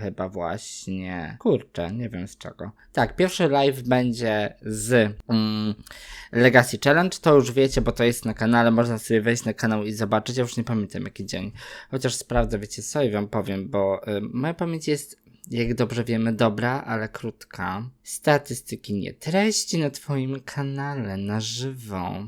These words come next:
Ale co t-, ja chcę widzieć te. <laughs> Zaplanowane. Zaplanowane chcę zobaczyć. A, okej.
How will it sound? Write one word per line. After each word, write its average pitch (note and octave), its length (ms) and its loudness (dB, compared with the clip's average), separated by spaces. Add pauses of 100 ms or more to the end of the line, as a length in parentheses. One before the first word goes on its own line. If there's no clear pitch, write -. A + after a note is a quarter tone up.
(100)
Ale G#2 440 0
co - 220 -12
t-, - 160 -16
ja G#2 80 -6
chcę A2 260 -6
widzieć A2+ 400 -10
te. - 260 -6 (880)
<laughs> - 960 -14
Zaplanowane. B2 880 0 (260)
Zaplanowane A#2 680 -2
chcę - 200 -20
zobaczyć. G2 500 -10 (600)
A, G2+ 160 -2
okej. F#2+ 520 -8